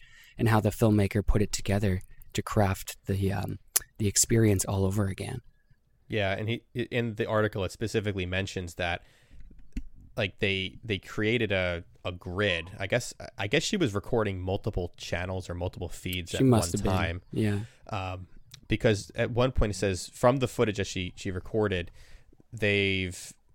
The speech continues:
Speaker 2: put together a grid of various channels in the moments leading up to nine eleven and, and when the actual planes hit the Twin Towers. And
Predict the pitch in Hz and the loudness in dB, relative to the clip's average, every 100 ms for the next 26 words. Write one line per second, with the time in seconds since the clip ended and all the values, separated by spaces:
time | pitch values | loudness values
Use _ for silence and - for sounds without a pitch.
0 | _ - - - 143 120 113 107 - 95 | _ -8 6 6 6 4 4 4 2 -4
1 | 107 95 104 101 95 90 101 92 92 98 | -4 2 4 4 2 0 -4 -4 -2 0
2 | 98 101 95 - 107 98 92 90 - - | 2 2 0 0 0 0 0 -2 -6 -10
3 | 95 90 92 98 95 90 - 101 92 92 | -6 -6 -6 -4 -4 -4 -6 -6 -4 -6
4 | - - 92 - - - 90 90 92 101 | -8 -8 -8 -8 -12 -6 -6 -4 -8 -10
5 | - - - 95 90 92 95 110 113 127 | -16 -18 -10 -6 -6 -6 -4 -2 -2 -4
6 | - 90 87 95 95 92 90 87 85 _ | -6 -8 -6 -10 -6 -4 -4 -6 -12 _
7 | _ - 92 90 - 87 - 87 87 - | _ -6 -4 -4 -6 -2 0 -2 -6 -6
8 | 92 - - 87 - 87 95 120 - - | -6 -2 -2 -2 -2 -2 0 -2 -4 -14
9 | - - _ - 107 98 95 92 92 | -20 -20 _ -8 -2 0 2 0 -4